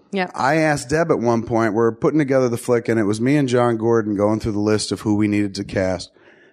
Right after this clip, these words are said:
Speaker 2: And, uh, John was like, uh, "Who are we gonna go with the teacher?" And I was like, "I don't know. Uh, we were talking about this person, that person." And then almost simultaneously, we were just like, "What about Deb?"
Speaker 1: <laughs>
Speaker 2: Like, what about Deb? 'Cause Deb was kind of the godmother of the movie, if,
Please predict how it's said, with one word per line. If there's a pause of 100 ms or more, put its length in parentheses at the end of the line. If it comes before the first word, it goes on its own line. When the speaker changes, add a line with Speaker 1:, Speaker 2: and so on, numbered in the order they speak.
Speaker 2:
And,
uh,
John
was
like,
uh,
"Who
are
we
gonna
go
with
the
teacher?"
And
I
was
like,
"I
don't
know.
Uh,
we
were
talking
about
this
person,
that
person." (280)
And
then
almost
simultaneously,
we
were
just
like,
"What
about
Deb?"
Speaker 1:
<laughs> (200)
Speaker 2:
Like,
what
about
Deb?
'Cause
Deb
was
kind
of
the
godmother
of
the
movie,
if,